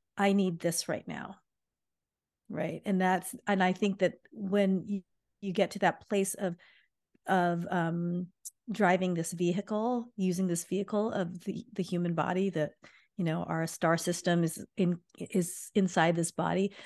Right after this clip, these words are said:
But when we know how to navigate with our body, then again, we're in flow, we're in that flow state. And that goes back to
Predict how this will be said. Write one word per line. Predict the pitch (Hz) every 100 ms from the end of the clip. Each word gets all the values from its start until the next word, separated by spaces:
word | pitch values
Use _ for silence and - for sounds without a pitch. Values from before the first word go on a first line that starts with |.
| - -
But | 196
when | 202 202
we | 214 - - 233 -
know | 214 220 214
how | 208
to | 190 180 - _ _ _
navigate | 208 190 196 196 180 180 -
with | 185 170 -
our | 180
body, | 170 170 175 185 175 - _
then | 208 196 196 - - _ _ _ _
again, | 208 196 190 196
we're | 190 180
in | 175
flow, | - 190 160 185 208
we're | 214
in | - 240 254
that | 185 -
flow | - 160
state. | 170 - - - - _ _ _ _ -
And | 196 175
that | 170
goes | 180 180
back | 180 165 -
to | - 175 165 160